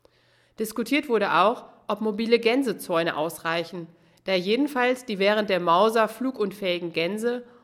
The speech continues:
und die Elterntiere mit ihren Gösseln zu Fuß auf die Flächen gehen. Nach Auffassung des Gerichts kann der Kläger auf diese teure und hinsichtlich ihrer Wirksamkeit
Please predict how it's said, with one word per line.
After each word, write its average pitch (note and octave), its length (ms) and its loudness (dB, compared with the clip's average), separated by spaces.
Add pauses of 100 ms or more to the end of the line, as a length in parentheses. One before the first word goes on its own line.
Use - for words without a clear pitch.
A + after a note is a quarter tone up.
(120)
und G#3 140 -4
die F#3+ 120 -4
Elterntiere A3 640 -2
mit G3 160 -6
ihren E3+ 300 -6
Gösseln A3+ 540 -4 (180)
zu D4 160 -6
Fuß B3+ 280 -2
auf D3+ 160 -8
die D#3+ 100 -12
Flächen D3+ 420 -8
gehen. C#3+ 420 -10 (1000)
Nach A3+ 140 -4
Auffassung B3 440 2
des A3 160 -6
Gerichts A3+ 540 -4 (140)
kann A#3+ 160 -4
der A#3 100 0
Kläger G#3 480 0
auf E3 120 -8
diese B3 320 -4
teure G#3+ 680 0
und F#3 160 -8
hinsichtlich G3+ 480 -4
ihrer F3 240 -2
Wirksamkeit G3+ 840 -2